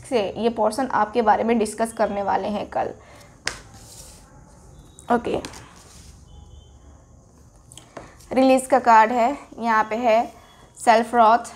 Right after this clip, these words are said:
and है यहाँ पे मेरे पास कन्फ्यूजन। ओके, so कार्ड्स आपके सामने हैं।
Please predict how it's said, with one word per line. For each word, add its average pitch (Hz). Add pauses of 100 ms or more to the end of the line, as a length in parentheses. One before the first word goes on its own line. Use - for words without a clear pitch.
and 214
है 240
यहाँ 208
पे 214
मेरे 208
पास 208
कन्फ्यूजन। 220 (540)
ओके, 233 (320)
so 214
कार्ड्स 220
आपके 254
सामने 208
हैं। 220